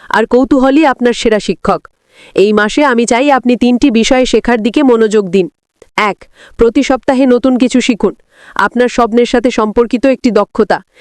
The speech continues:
একটি সরঞ্জাম বা একটি ধারণা। দুই, মানুষের কাছ থেকে শিখুন, কম কথা বলুন, বেশি শুনুন, সবাই এমন কিছু জানে যা আপনি জানেন না।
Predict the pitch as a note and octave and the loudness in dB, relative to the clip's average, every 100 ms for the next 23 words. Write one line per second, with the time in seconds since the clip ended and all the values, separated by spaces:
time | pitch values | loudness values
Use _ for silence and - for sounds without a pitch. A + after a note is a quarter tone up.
0 | - - G#3 B3+ A#3 A#3+ C4+ A3+ E3 - | -6 -4 -2 -2 0 2 2 0 -2 -6
1 | _ - G3+ G#3+ G3+ G#3+ F#3 A#3 A3 - | _ -4 -2 -2 -2 -2 0 0 -2 -6
2 | _ _ _ - G3 C#4+ F#3 _ _ _ | _ _ _ -6 0 0 -2 _ _ _
3 | G3+ G3 A#3+ C#4 D#4+ C4+ B3+ - G#3+ G3+ | 0 2 2 0 0 0 0 -2 0 -2
4 | G3+ F#3 - _ _ _ A3+ B3 C#4+ C4 | -2 -4 -6 _ _ _ -2 0 -2 -2
5 | C4+ B3+ D4 F#4 - A3 B3 C4+ A#3 F3+ | 0 0 0 -4 -2 -2 0 0 2 0
6 | - _ _ _ - A#3+ C#4 E4+ D4+ D4+ | -4 _ _ _ -2 0 2 0 0 0
7 | D4+ C#4+ C#4 C4+ C#4+ D#4+ C4+ B3+ B3 G#3 | -2 -2 0 0 0 0 0 0 0 0
8 | F#3 F3+ E3 | 0 0 -4